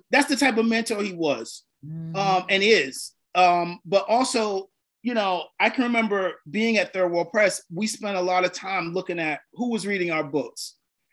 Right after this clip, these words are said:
Speaker 1: We spent a lot of time researching who was reading these, who was, and, and a lot of times it wasn't our, it wasn't my generation.
Speaker 2: Mm.
Speaker 1: And so it became clear to me that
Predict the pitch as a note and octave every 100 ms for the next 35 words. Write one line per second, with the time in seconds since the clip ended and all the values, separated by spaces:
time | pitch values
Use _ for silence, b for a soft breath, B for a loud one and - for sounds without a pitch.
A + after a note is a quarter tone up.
0 | _ F3 F#3 G#3 F#3+ F#3+ F#3+ G3 F3+ F#3
1 | G3+ F#3+ E3+ D#3+ G3+ G#3+ E3 D#3+ G3+ A3+
2 | G#3 E3+ E3 G3+ G#3+ E3 F#3 F#3 - F#3
3 | F3 F#3 G3+ G#3 A3 G#3+ A3+ E3+ E3 G3+
4 | F#3 F3 F3 E3+ F3+ F3+ G3+ F#3+ E3+ F3
5 | F3+ E3 E3 D3+ C3+ B2+ - A2+ - _
6 | _ - F#3+ E3 - G3 B3 A3 A3 C4
7 | A3+ G#3+ B3+ B3 A#3+ A3+ G3+ G3